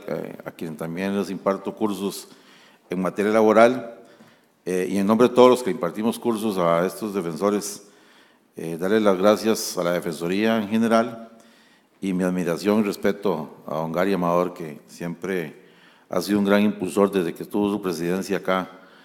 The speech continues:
eh, de este colegio, ha impulsado todo este tipo de programas, como ya todos ustedes vieron, y no solo esto, sino que más, precisamente este tipo de congresos que estamos haciendo hoy se deben también al impulso que Gary le ha dado a esto, al desinterés que ha mostrado por estas actividades,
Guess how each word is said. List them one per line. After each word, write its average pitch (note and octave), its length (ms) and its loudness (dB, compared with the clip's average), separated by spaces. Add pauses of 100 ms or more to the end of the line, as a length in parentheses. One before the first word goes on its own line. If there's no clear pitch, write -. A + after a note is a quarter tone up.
(380)
eh, D#2 380 -10
de F2+ 80 -8
este F2+ 220 -6
colegio, F#2 420 -2
ha - 20 4
impulsado F#2 580 2
todo F#2+ 160 0
este F#2 160 -4
tipo F#2+ 260 -6
de F#2+ 60 2
programas, G2 420 2
como F2 200 -4
ya E2+ 120 -2
todos F#2 280 -4
ustedes F#2+ 280 -2
vieron, G#2+ 380 0 (380)
y G2 80 -4
no G#2 120 0
solo A#2 240 8
esto, A#2 220 4
sino G2 220 0
que A2 100 -2
más, - 480 0 (400)
precisamente B2 480 4
este A2+ 140 -6
tipo B2 240 4
de C3 40 0
congresos G#2+ 480 4
que F2 80 -2
estamos G2 260 2
haciendo G#2+ 300 2
hoy G#2+ 200 6
se F#2 140 -2
deben G2+ 640 0
también F#2 340 -4
al G2+ 80 0
impulso F#2+ 420 -4
que F2 120 -4
Gary F#2 300 0
le F#2 100 2
ha - 20 4
dado F#2 200 4
a F#2 100 4
esto, G2 320 -6 (600)
al F2+ 140 -2
desinterés F2+ 560 -2
que A2 80 0
ha F#2+ 40 2
mostrado G2 380 2
por E2+ 160 -4
estas - 180 -10
actividades, F#2 800 -2